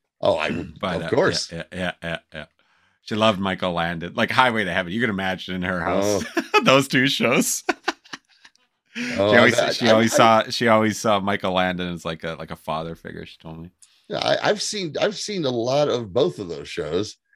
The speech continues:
Speaker 2: Yeah.
Speaker 1: And, um, as far as A Highway to Heaven goes, there's only two great moments in it. One in the, in the pilot, uh, he's in a bar fight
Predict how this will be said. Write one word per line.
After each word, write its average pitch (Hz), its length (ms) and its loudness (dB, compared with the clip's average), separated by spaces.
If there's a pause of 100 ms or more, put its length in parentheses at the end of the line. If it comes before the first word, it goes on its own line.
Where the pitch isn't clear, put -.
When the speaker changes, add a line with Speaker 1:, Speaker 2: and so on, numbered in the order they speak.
Speaker 2:
Yeah. 92 220 0
Speaker 1:
And, 110 140 0
um, 107 240 4
as 101 160 -2
far 180 180 0
as 135 100 0
A 113 120 2
Highway 131 320 -2
to 110 80 -4
Heaven 123 240 -4
goes, 92 160 -2
there's 95 180 -6 (800)
only 139 200 2
two 214 360 -4
great 160 340 2
moments 117 440 -4
in 80 100 -6
it. 76 120 -10 (140)
One 147 380 0
in 139 160 2
the, 123 240 -2 (160)
in 117 100 -4
the 104 80 -6
pilot, 107 540 -2 (1300)
uh, 92 280 0
he's 107 180 -4
in 131 80 -2
a 107 80 -4
bar 110 400 2
fight 67 400 -8